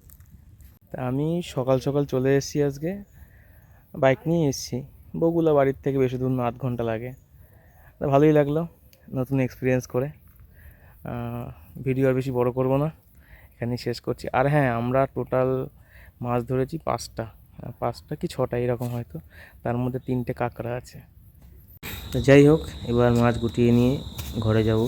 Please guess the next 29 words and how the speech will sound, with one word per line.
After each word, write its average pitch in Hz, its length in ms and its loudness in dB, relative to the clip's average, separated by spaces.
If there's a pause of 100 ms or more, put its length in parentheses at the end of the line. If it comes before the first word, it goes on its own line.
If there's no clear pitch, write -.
(140)
মাছ 110 240 0
ভাজা 110 220 2
খাবো, 110 320 -4 (240)
তারপরে 110 320 -2
বাড়ি 113 280 -4
ফিরবো। 113 220 -8 (1160)
হ্যাঁ, 175 120 -2 (100)
তোমরা 147 340 10
খেপলা 131 400 6
জালে 139 200 8
মাছ 120 200 6
ধরা 131 220 8
দেখলে, 135 460 4 (120)
আমি 120 200 2
তোমাদেরকে 117 360 6
দেখালাম। 123 500 6 (440)
তা 107 500 0
এরপরে 147 340 6
জানাবো 135 360 10
আরও 123 180 10
কিছু 135 260 4
ট্যালেন্ট, 127 320 6
সেটাও 127 260 2
দেখাবো 123 380 2
পরে 117 200 4
ভিডিওতে, 117 500 4 (160)
তোমরা 113 200 0
সাথে 117 280 0
থেকো। 120 260 2